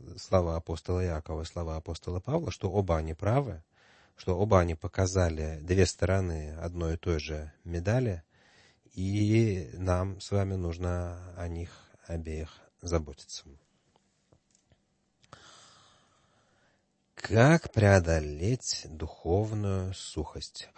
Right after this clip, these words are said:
Очень сродни вопросу, которым занимается Иоанн Лествичник в своей лествице о духовной теплоте, то,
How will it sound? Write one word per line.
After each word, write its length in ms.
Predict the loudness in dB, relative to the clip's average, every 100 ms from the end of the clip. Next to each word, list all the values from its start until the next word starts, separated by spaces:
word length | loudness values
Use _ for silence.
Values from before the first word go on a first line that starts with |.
| -20 _ 2
Очень 480 | 6 6 4 0
сродни 880 | 0 2 2 2 0 2 2 0 -4 -10
вопросу, 520 | 0 0 2 2 2 0
которым 400 | 0 2 2 0
занимается 1120 | 0 0 0 0 0 -2 -4 -8 -6 -4 -6 -6
Иоанн 260 | -4 -2
Лествичник 600 | 0 -2 -2 -8 -6 -8
в 80 | -8
своей 260 | -6 -4 0
лествице 600 | -2 -2 -4 -6 -8 -10 -12 -20 _
о 140 | 2 4
духовной 480 | 4 4 4 2
теплоте, 760 | -4 -6 -2 -2 0 4 4 4 -6 _ _ _
то, 80 | -20